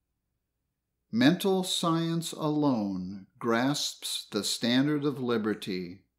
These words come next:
and battles for man's whole rights, divine as well as human. It assures us of a verity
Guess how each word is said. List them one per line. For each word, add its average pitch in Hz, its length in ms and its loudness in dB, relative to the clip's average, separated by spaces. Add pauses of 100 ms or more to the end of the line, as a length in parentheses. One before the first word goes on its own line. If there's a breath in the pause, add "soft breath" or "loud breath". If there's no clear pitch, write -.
(520 loud breath)
and 139 320 4
battles 147 580 4
for 131 220 0
man's 139 480 4
whole 139 580 2
rights, 135 760 -2 (500 soft breath)
divine 151 720 6
as 160 360 0
well 123 540 0
as 127 320 -2
human. 104 760 -2 (1700)
It 156 200 4
assures 160 680 2
us - 460 -8 (200)
of 123 220 0
a 123 140 0
verity 127 880 -2